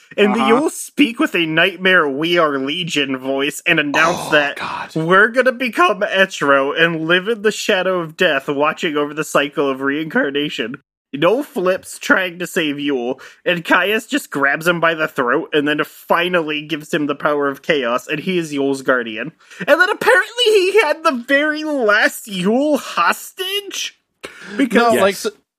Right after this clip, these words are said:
Speaker 2: wait, he had him ho-, I thought it was just like, "Okay, I'm going to, uh, release
Speaker 1: No!
Speaker 2: the last
Speaker 1: No!
Speaker 2: Yule from," what?
Speaker 1: Yeah, that's what she says. I ha-, he had the last one.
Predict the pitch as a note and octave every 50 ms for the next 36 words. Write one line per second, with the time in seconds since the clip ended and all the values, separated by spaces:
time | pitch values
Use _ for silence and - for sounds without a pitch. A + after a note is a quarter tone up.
0 | _ _ _ _ _ _ - D3+ D#3+ D3+ C#3+ C3 B2+ D#3+ G3 G#3 C#3+ - - D3+
1 | D#3+ - - - - F3+ G3+ - - F4 G#4+ E4 C4 A3+ G#3+ - - G#3 - -
2 | G3+ F3 E3 D3+ - _ _ _ _ - F3+ G#3 G#3 - F3 C#3+ C3+ C3 C3 C3+
3 | - _ _ - C#3+ D3 D#3 D#3+ D3+ D3 D3+ D#3 D3+ D3 C#3+ - D3 C#3+ C#3+ C3+
4 | C3 C3 B2+ B2 A#2+ A#2+ B2 B2 A#2 A2 B2+ B2+ A#2+ - A#4+ C5 B4+ B3 D#3 -
5 | - - - - - B2+ C3+ C3+ C#3 C#3 - - B4 - - - - - C3+ -
6 | - C#3+ C3 B2+ B2 B2 B2 C3 C3+ - - E3 B3 G#4+ - _ _ _ _ _
7 | _ _ _ _ _ _ _ _ _ _ - - F4+ A#4 G#4+ C#4+ - - _ -
8 | D4 D4+ - - D#4+ C#4 - D#4+ D4+ - - F4+ D4+ F3 C#3+ - - _ _ _
9 | _ - - - C4+ B3+ - - - G#3+ G#3+ - - G3+ - - C#4 C#4 C4+ -
10 | - D#4+ C4+ B3 B3 A3 G3+ A#3+ A3+ A3 A3 G#3+ G#3+ A3+ - - - - G#3+ G#3
11 | A#3 C4 A3+ C#3+ A#2 B2+ C#3+ D#3+